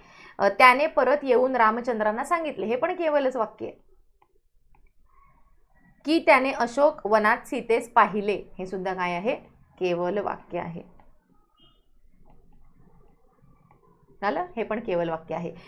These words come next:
त्याने परत येऊन रामचंद्रांना सांगितले की त्याने अ,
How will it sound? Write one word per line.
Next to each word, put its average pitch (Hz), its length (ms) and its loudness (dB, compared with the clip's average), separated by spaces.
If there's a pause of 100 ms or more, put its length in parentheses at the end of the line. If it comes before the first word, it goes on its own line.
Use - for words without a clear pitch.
(200)
त्याने 247 240 4
परत 302 400 2
येऊन 269 360 0
रामचंद्रांना 254 600 -4
सांगितले 262 560 -4
की 240 520 -2 (260)
त्याने 240 580 0 (140)
अ, 202 300 6